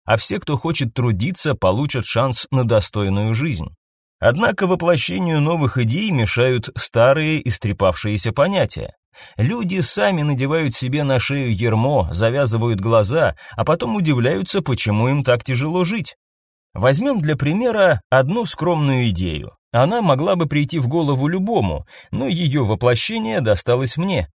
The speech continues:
Идею создания компактного, мощного и простого автомобиля, который производился бы по низкой цене, хотя и при высокой зарплате рабочих. Первого октября тысяча девятьсот восьмого года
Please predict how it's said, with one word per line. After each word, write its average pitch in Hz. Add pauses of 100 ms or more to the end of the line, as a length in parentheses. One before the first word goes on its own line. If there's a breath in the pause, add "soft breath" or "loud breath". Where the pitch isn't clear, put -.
(140)
Идею 147
создания 135
компактного, 104
мощного 107
и 135
простого 123
автомобиля, 147 (220)
который 202
производился 160
бы 139
по 151
низкой 104
цене, 139
хотя 110
и 120
при 110
высокой 113
зарплате 101
рабочих. 139 (360)
Первого 131
октября 135
тысяча 143
девятьсот 104
восьмого 107
года 185